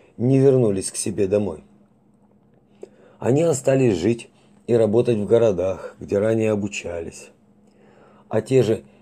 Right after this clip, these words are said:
из молодых людей, кто все же вернулись назад в поселение, смотрят на нашу повседневную жизнь уже совершенно другими глазами. Вот таким образом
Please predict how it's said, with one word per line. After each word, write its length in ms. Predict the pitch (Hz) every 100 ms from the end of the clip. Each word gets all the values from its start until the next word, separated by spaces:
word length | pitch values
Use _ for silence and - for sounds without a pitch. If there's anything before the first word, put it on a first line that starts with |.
| _
из 160 | - 107
молодых 480 | 120 120 117 120 -
людей, 440 | 110 98 113 104 - - _
кто 200 | - 127
все 200 | - 123
же 140 | 104
вернулись 520 | 113 117 135 156 135 117
назад 440 | 113 95 87 - _ _
в 40 | -
поселение, 640 | 107 - 101 92 87 87 - _ - _ -
смотрят 460 | - 226 254 135
на 100 | 117
нашу 300 | 117 131 117
повседневную 840 | - 107 - 98 107 107 98 92 87
жизнь 380 | 101 117 104 - - -
уже 240 | 98 98
совершенно 760 | 104 107 95 92 - 104 113 120
другими 500 | 85 92 - 90 90
глазами. 580 | 85 92 - - - - _ _ _ _ _ _ _ _ _ _ _ - _ -
Вот 220 | 110 -
таким 320 | 135 139 131 131
образом 520 | 120 117 110 113